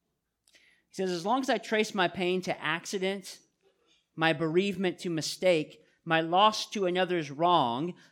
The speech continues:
my discomfort to an enemy, and so on, I am of the earth, earthy, and shall break my teeth with gravel stones.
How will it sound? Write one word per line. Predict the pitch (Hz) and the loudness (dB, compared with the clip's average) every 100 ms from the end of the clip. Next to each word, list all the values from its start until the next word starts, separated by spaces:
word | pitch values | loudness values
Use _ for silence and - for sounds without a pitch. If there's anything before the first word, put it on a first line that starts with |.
| - | -2
my | 170 | 0
discomfort | 175 185 - 214 214 220 - - | 2 0 0 -4 -2 -4 -6 -4
to | 202 | -2
an | 160 | 2
enemy, | 220 214 147 135 | 2 2 0 -4
and | 147 | -6
so | 147 214 190 | -2 0 2
on, | 123 127 156 - _ _ _ _ _ | 0 -2 -4 -10 _ _ _ _ _
I | - 202 233 | 0 2 2
am | 240 196 202 | 2 -2 -4
of | 170 180 180 165 - _ _ _ | -2 0 0 -4 -12 _ _ _
the | 143 - | -12 -8
earth, | 123 98 - - - _ _ _ _ _ _ _ _ _ _ _ | -10 -10 -18 -20 -20 _ _ _ _ _ _ _ _ _ _ _
earthy, | 156 147 - 107 - _ _ _ _ _ _ _ _ _ _ _ | -6 -6 -8 -16 -18 _ _ _ _ _ _ _ _ _ _ _
and | 160 | -6
shall | 156 180 160 | -2 0 -2
break | 143 170 220 220 | 0 4 4 2
my | 196 190 | -2 -4
teeth | 190 190 151 - - _ _ _ | -4 -4 -4 -6 -14 _ _ _
with | 151 156 | -6 -6
gravel | 143 139 143 147 139 | -4 0 0 0 -4
stones. | - 131 113 104 98 - - - | -8 -8 -8 -10 -14 -14 -12 -14